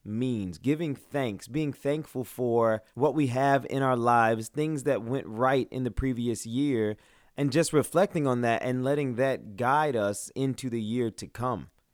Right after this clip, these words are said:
You know, I believe that setting aside a time to vocalize exactly what it is in your life that you're grateful for can really help you in your life with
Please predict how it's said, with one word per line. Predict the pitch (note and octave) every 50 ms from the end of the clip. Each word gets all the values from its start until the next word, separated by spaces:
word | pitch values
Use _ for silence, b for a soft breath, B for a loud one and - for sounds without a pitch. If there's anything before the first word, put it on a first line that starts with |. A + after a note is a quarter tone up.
| _ _ _ _
You | - C#3
know, | D3+ D#3+ D3 -
I | - C#3+ E3 -
believe | E3 F3+ D#3+ D#3 D3 C#3+ C3+ B2
that | B2 C3 A#2+ A#2 G#2+ - -
setting | - - - - E3+ F3+ F#3+ F3+
aside | E3+ D3+ - - D#3+ D3 D3+ D3+
a | C#3 B2+
time | - - C3+ C3 C3 B2+ B2+ B2+ B2+ B2 -
to | - - - C3 B2 A#2+ A#2+ A#2 A2+ A2 b b b b b b
vocalize | G2+ F#2+ G2 B2+ D3+ F3 E3+ - C#3 B2+ B2 A#2 A#2 A#2 A2+ A2+ A2+ G#2+ G2+ -
exactly | - C3 A#2 A2 G#2 A#2+ C3 C#3+ D3 C#3+ - D#3+ D3
what | C3+ A#2 A#2 B2+ C#3 C#3+
it | C3+ B2+
is | B2+ C3 C3 A2
in | - - C3+ C#3 C3+
your | C3 B2+ B2+
life | A#2 A2 A2+ A#2 A#2+ A#2 -
that | - A#2+ -
you're | - A#2+
grateful | G2+ F2+ - A#2+ B2 C#3+ C#3 - D3 C#3+
for | B2+ - B2+ C#3 C#3 C#3 C#3+ C#3+ C#3+ C#3 b b b b b b b _
can | - C#3+ C3+ B2
really | A2 A2 B2 C#3+ D#3 D#3 D3 C3+
help | A#2 C#3 D3 D3+ -
you | B2 A#2+ A#2+
in | A#2+ A#2
your | A#2 A2+
life | A2 A2+ A2+ A2+ A2 - -
with | A2 A2 A#2+ A#2 G2+ - -